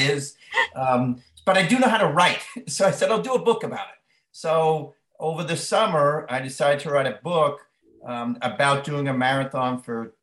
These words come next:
Speaker 1: the, every decade since the seventies. I decided to write a book about it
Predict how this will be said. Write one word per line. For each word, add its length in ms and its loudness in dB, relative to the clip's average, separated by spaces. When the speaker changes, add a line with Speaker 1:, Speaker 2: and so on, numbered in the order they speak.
Speaker 1:
the, 200 -8
every 300 0
decade 440 -2
since 240 -6
the 80 -6
seventies. 800 -2
I 60 -6
decided 320 -4
to 60 -4
write 140 2
a 100 -4
book 200 0
about 320 2
it 200 -6